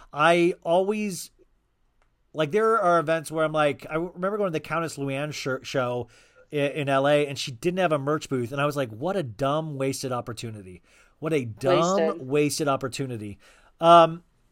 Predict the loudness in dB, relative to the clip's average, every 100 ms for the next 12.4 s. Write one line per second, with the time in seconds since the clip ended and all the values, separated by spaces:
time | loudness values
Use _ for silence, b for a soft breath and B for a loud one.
0 | -8 2 6 6 4 4 6 8 4 0
1 | -8 -8 -4 -2 -2 -6 -8 -6 -8 -14
2 | -2 0 4 4 4 4 -2 -4 -8 -10
3 | -14 -20 -20 _ _ _ b b -2 2
4 | 2 0 -4 -6 -2 2 4 2 0 -10
5 | -10 -8 -8 -14 _ -14 -2 0 2 2
6 | 0 4 4 6 4 2 0 0 0 -2
7 | -4 -2 2 2 4 -2 -6 -2 2 4
8 | 2 2 2 4 2 0 4 4 4 2
9 | 4 8 10 12 12 10 10 8 8 8
10 | 8 8 8 6 6 2 4 2 2 0
11 | 2 6 6 4 2 0 2 0 -2 -4
12 | -6 -4 -2 -2